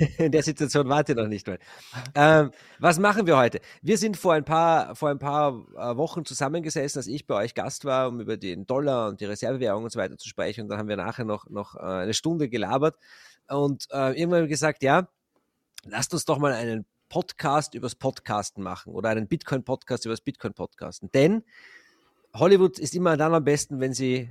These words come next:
ähm, über sich selbst Filme machen. Und jetzt machen wir mal über uns selbst, äh, Podcasts und YouTube, weil es schon sehr interessant ist. Also ich auch als Medienmensch finde das hochinteressant.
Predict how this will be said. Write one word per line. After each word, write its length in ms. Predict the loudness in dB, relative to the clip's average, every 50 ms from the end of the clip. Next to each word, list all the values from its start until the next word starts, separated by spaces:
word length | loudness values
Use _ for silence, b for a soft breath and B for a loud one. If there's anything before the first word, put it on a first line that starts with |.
| -12 _
ähm, 400 | -4 -2 -2 -2 -2 -4 -6 -6
über 180 | -4 -4 -4 -2
sich 160 | -2 -2 2
selbst 480 | 2 2 2 2 0 -8 -12 -12 -14 -14
Filme 280 | -4 0 0 2 2 4
machen. 380 | 2 2 2 0 -4 -8 -6
Und 140 | -6 -2 -2
jetzt 120 | -2 -2 0
machen 240 | -2 -2 -2 0
wir 80 | -2 0
mal 140 | 0 0 0
über 160 | 0 -2 -4
uns 180 | -4 -4 -4 0
selbst, 380 | 2 2 2 2 -2 -8 -8
äh, 120 | -6 -6 -4
Podcasts 540 | _ -4 -6 -6 _ -2 -2 -2 -2 -4
und 140 | -8 -8 -6
YouTube, 340 | -8 -8 _ -4 -6 -6 -6 B B B B B B
weil 120 | -2 0 0
es 80 | 2
schon 120 | 2 2 2
sehr 140 | 4 2 2
interessant 420 | 2 -2 -2 0 0 -2 0 -2
ist. 140 | -6 -8 -8
Also 140 | -8 -8 -8
ich 200 | -10 -8 -6 -6
auch 60 | -6
als 120 | -6 -6
Medienmensch 640 | -6 -8 -6 -6 -6 -4 -4 -4 -4 -4 -8 -14 -16 _
finde 240 | _ -14 -14 -12 -12
das 180 | -12 -10 -8
hochinteressant. 640 | -8 -8 -8 -8 -12 _ -12 -10 -4 -4 -4 -4